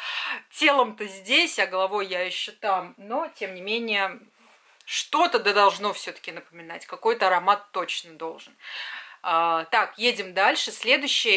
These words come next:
это любимец, красавец. Обожаю его всегда и везде. И, конечно же, зах-, захотелось мне взять его с собой. Это Ксержев линейка Косомара Теля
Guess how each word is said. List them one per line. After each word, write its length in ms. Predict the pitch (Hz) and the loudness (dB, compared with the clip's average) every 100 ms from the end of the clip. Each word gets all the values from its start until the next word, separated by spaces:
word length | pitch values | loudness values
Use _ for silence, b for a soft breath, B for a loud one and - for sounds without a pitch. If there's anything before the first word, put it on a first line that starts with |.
| 196 | 4
это 720 | 196 190 - 180 180 180 175 175 - - - | 0 0 0 2 4 2 -2 -6 -20 -20 -14
любимец, 580 | 196 220 220 190 170 - | -10 -6 -6 -6 -10 -6
красавец. 640 | 220 214 - 208 175 165 - | -4 -2 2 2 2 -4 -4
Обожаю 500 | 196 214 214 202 165 | 2 2 4 2 2
его 120 | 170 | -4
всегда 420 | - - 190 190 | -8 -8 -2 -2
и 60 | 170 | -2
везде. 480 | 175 170 220 294 269 | -8 -8 -2 -2 -2
И, 380 | - 202 233 | -6 -6 -6
конечно 360 | 220 190 190 185 | -6 -8 -8 -10
же, 80 | 175 | -14
зах-, 220 | 175 - | -14 -16
захотелось 520 | 185 214 220 196 180 190 | -14 -12 -4 -4 -4 -8
мне 100 | 175 | -10
взять 300 | 175 175 175 | -6 -6 -6
его 140 | 185 | -14
с 40 | |
собой. 480 | - 196 185 240 311 | -10 -8 -2 2 4
Это 540 | 269 - 190 180 175 170 | 2 0 0 2 0 -4
Ксержев 640 | - - 196 190 175 - | -8 -2 -2 -2 -8 -12
линейка 320 | 190 190 - | -10 -10 -10
Косомара 540 | - - 190 180 180 175 | -14 -14 -8 -2 0 -2
Теля 300 | - 180 | -6 -10